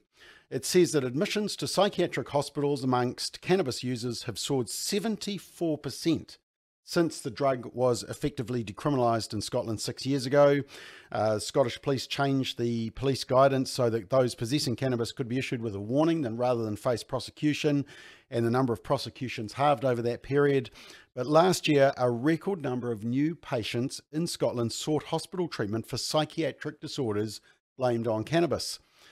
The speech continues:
including schizophrenia. Now, research has, uh, previously shown a strong link between cannabis and mental illness, and one U S study from Harvard Medical School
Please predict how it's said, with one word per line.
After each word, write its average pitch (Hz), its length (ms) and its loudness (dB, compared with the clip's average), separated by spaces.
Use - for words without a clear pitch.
including 147 720 2
schizophrenia. 151 960 0
Now, 127 200 4
research 143 460 0
has, 123 160 -4
uh, 113 340 2
previously 131 540 0
shown 151 360 4
a 95 80 -2
strong 160 400 6
link 147 220 2
between 107 300 -4
cannabis 147 480 2
and 113 180 -4
mental 139 300 0
illness, 135 360 0
and 110 200 -4
one 143 180 4
U 135 140 4
S 131 120 0
study 131 260 0
from 104 160 -8
Harvard 135 340 0
Medical 160 320 0
School 151 400 4